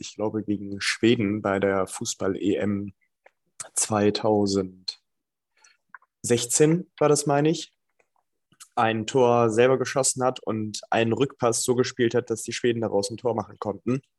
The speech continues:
Daraus, äh, hat sein Bruder dann den Tweet gemacht: „Stark, Toni Kroos, ein Tor selber gemacht, eins vorbereitet.“ Und das trifft heute auch auf Viktor Svensson zu. Milan.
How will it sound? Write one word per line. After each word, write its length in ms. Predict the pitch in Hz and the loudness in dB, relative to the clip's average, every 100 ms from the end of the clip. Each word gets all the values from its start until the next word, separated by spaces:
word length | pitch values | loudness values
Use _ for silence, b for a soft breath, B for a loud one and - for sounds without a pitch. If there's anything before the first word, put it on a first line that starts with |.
| _ _ _ _ - | _ _ _ _ -8
Daraus, 580 | 117 107 98 104 - - | 0 4 4 4 2 0
äh, 60 | 101 | 2
hat 420 | 98 95 98 110 | 4 2 0 -4
sein 180 | - 98 | -4 -4
Bruder 260 | 95 110 104 | 0 0 2
dann 140 | 98 | 0
den 120 | 98 | -2
Tweet 280 | - 110 - | -4 -10 -6
gemacht: 340 | 104 101 - - B B B - | 0 0 -2 -18 B B B -8
„Stark, 640 | - - 120 143 - - | -2 4 6 6 2 -6
Toni 320 | - 143 135 | 0 2 0
Kroos, 460 | - 131 135 135 - | -2 2 4 2 0
ein 260 | 120 127 | 0 0
Tor 320 | 127 120 113 | 2 2 2
selber 360 | 113 120 131 127 | 2 0 0 -2
gemacht, 380 | 123 127 - - | -2 -4 -4 -8
eins 220 | 107 - | -8 -6
vorbereitet.“ 600 | - 120 101 98 - - | 2 2 2 0 -2 -6
Und 280 | - 101 - | -8 -8 -4
das 180 | 101 - | -4 -4
trifft 280 | - - 113 | -8 -4 2
heute 240 | 120 - | 4 4
auch 160 | 110 110 | 2 0
auf 160 | - | -6
Viktor 240 | - - 117 | -8 -6 -4
Svensson 440 | - 95 - 80 | 0 -2 -4 -8
zu. 280 | - 76 - _ B B B B B B _ _ _ _ _ _ _ _ _ _ _ _ | -6 -6 -8 _ B B B B B B _ _ _ _ _ _ _ _ _ _ _ _
Milan. 380 | 98 85 80 80 | -8 -6 -6 -8